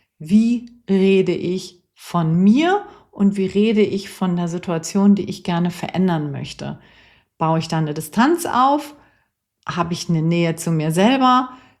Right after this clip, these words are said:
Übernehme ich da Verantwortung mit meinen Worten? Oder schiebe ich die Verantwortung ganz woanders hin,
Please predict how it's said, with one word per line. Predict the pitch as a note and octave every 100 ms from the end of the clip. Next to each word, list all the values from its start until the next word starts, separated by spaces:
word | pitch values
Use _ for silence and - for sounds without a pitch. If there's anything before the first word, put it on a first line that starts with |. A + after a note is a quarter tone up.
| _ -
Übernehme | F#3 F#3 F#3+ D#3+ E3+ F3 F3
ich | E3
da | - E3+
Verantwortung | - - C#4 - A#3+ A3+ A3 G#3
mit | G#3 G3+
meinen | G3+ F#3 F#3
Worten? | F3+ F3+ - F3 E3+ - - _ -
Oder | F#3+ G3+
schiebe | - - A#3
ich | G#3 G3+
die | G3
Verantwortung | G3 - F3+ E3+ E3+ E3 E3
ganz | D#3+ E3 -
woanders | - C#3+ D3+ D#3
hin, | D#3 D3+